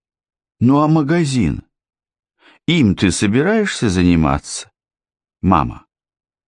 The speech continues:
Об этом мы поговорим потом, я. Хау. Чёрный орёл, храбрый вождь Арапахо.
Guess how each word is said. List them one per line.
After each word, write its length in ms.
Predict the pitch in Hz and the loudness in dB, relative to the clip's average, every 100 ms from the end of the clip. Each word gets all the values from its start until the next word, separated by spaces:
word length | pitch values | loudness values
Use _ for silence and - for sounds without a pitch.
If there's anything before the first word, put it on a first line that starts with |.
| _ _ _ - | _ _ _ -6
Об 240 | 65 67 | -4 0
этом 340 | 104 135 123 | 0 0 0
мы 140 | 101 90 | 0 0
поговорим 640 | 87 78 76 69 92 101 | -2 -2 -2 0 0 -2
потом, 640 | - 78 - 107 101 58 - - | -2 -6 -4 -2 -2 -4 -10 -10
я. 300 | 71 58 - _ _ _ _ _ _ _ _ | -6 -6 -8 _ _ _ _ _ _ _ _
Хау. 1000 | - - 82 69 69 50 52 50 50 - _ _ _ _ _ - | -12 -2 0 2 0 -2 -4 -8 -10 -14 _ _ _ _ _ -10
Чёрный 540 | - 87 78 85 90 | 0 0 2 2 0
орёл, 380 | 98 71 50 50 _ | 0 -2 -4 -8 _
храбрый 480 | - 67 65 69 69 | -6 -4 -2 0 0
вождь 400 | 67 62 - - | -2 -4 -8 -10
Арапахо. 720 | - 73 71 - 50 - - | -4 -2 -2 -2 -4 -6 -16